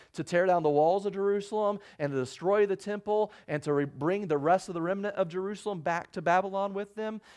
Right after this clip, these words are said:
then he, of, of course, in his heart and in his mind says, "I've just destroyed the God of this one who gave me the power, so I am all powerful. There must not be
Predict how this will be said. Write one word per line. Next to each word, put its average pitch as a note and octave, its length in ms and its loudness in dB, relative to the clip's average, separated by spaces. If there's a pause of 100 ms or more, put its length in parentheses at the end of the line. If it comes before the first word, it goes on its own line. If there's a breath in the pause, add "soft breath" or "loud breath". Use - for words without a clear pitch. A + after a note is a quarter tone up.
(120)
then F3 220 0
he, F#3 220 0
of, D3 220 0
of - 100 -6
course, G3 260 0
in C#3 80 -6
his E3+ 200 -4
heart E3+ 240 2
and E3 60 -4
in E3 60 -2
his D3 140 -8
mind E3 260 -2
says, D3+ 140 -2
"I've C3+ 200 0
just D#3 220 -2
destroyed D#3 680 -2 (260 loud breath)
the C#3 160 0
God C#3 480 2
of D#3+ 120 2
this D3+ 200 -4
one D3+ 240 0
who C#3 100 -4
gave C#3 240 -2
me F3+ 120 -2
the F3+ 80 -4
power, F3+ 440 -2 (200 loud breath)
so C3+ 180 -4
I C#3+ 200 6
am D#3+ 260 0
all F#3 120 4
powerful. F#3 540 2
There D3+ 140 -2
must F3 260 0
not D#3 240 0
be F3+ 260 -2